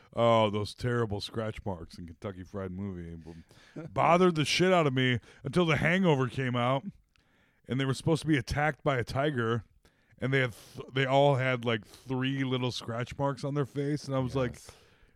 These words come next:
Speaker 1: "If a tiger did that,"
Speaker 2: Your face would be filleted open.
Speaker 1: Yeah, and
Speaker 2: Not
Speaker 1: you would
Speaker 2: like
Speaker 1: have
Speaker 2: kitty
Speaker 1: fucking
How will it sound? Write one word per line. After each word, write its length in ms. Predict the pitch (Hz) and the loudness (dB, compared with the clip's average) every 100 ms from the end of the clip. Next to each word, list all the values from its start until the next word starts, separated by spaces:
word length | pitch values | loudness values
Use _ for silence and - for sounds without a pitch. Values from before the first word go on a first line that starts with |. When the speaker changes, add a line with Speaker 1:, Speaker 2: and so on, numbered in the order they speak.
| - | -12
Speaker 1:
"If 100 | 123 | -6
a 80 | 143 | -4
tiger 340 | 170 170 151 | 0 0 2
did 220 | 131 117 | 0 -2
that," 260 | 113 107 101 _ _ _ | 0 -2 -2 _ _ _
Speaker 2:
Your 200 | - 120 | -8 -6
face 320 | 113 - 127 117 | -6 -2 -2 -2
would 80 | |
be 100 | 101 | -8
filleted 480 | 98 - 95 92 85 | -8 -10 -8 -6 -6
open. 280 | 85 82 80 76 - _ - | -8 -10 -16 -18 -20 _ -4
Speaker 1:
Yeah, 340 | 254 196 - - | 0 0 -4 -8
and 100 | 120 | -2
Speaker 2:
Not 160 | 123 | 2
Speaker 1:
you 60 | 214 | 4
would 80 | 196 | 4
Speaker 2:
like 60 | 190 | 4
Speaker 1:
have 260 | 190 - | 2 0
Speaker 2:
kitty 160 | 196 117 190 | 0 2 0
Speaker 1:
fucking 260 | 175 147 131 | 0 -4 -6